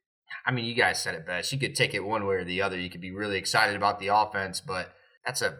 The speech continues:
that's a Utah team that isn't known for and didn't really put up the, the great numbers that I get.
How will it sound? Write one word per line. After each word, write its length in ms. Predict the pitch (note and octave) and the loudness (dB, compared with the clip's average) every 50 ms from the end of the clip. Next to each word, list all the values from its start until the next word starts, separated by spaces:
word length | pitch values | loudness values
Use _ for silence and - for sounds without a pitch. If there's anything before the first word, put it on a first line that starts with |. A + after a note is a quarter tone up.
| - _ _ | -12 _ _
that's 160 | B2+ B2+ - | -6 -4 -4
a 60 | G2 | -4
Utah 480 | F#2+ G2+ A2+ A#2 A2+ - A2 G#2 G2+ G2 | -4 -4 -4 -4 0 2 2 2 2 0
team 300 | - - G#2 G#2 G#2 G2 | -2 -4 -4 -4 -4 -4
that 360 | F#2+ F#2 - F#2 F2+ E2 - - | -4 -2 -2 -2 -2 -2 -2 -6
isn't 320 | G#2+ G2+ G#2 G2+ F2+ - - _ _ _ _ _ _ | -6 -4 -4 -6 -8 -8 -14 _ _ _ _ _ _
known 400 | F#2 F#2 F#2 F#2+ G2 G#2 A2+ A2+ | -14 -6 -2 0 0 0 0 -2
for 320 | F#2 - F#2+ G#2 A2+ A#2 A2+ | -4 -6 -6 -4 -2 -2 -4
and 140 | G#2+ G2 F2+ | -4 -6 -8
didn't 260 | A2 A2 G#2+ F#2 F#2+ | -8 -8 -8 -8 -6
really 220 | G2+ G#2+ G#2 G2+ | -6 -6 -6 -6
put 200 | G2 - G2+ G2+ | -6 -6 -6 -4
up 240 | G#2+ G#2 G2 - - | -2 -4 -4 -4 -2
the, 260 | G2 F#2+ F#2 F#2 F2+ - - _ _ _ _ _ | -2 -2 -2 -2 -6 -12 -18 _ _ _ _ _
the 120 | G#2 G2+ | -8 -8
great 340 | G2 - G#2 G#2+ A2+ - F#2 | -4 2 2 2 2 2 2
numbers 420 | G#2 G#2 G#2 G#2+ A#2 A#2 A2 G2 G2 | 0 0 2 2 0 0 0 -4 -4
that 340 | G2 G2 F#2 F2+ - - _ _ _ _ _ - | -4 -4 -4 -6 -8 -10 _ _ _ _ _ 0
I 100 | G2+ G2+ | 0 0
get. 180 | - A2 - | 0 -4 -8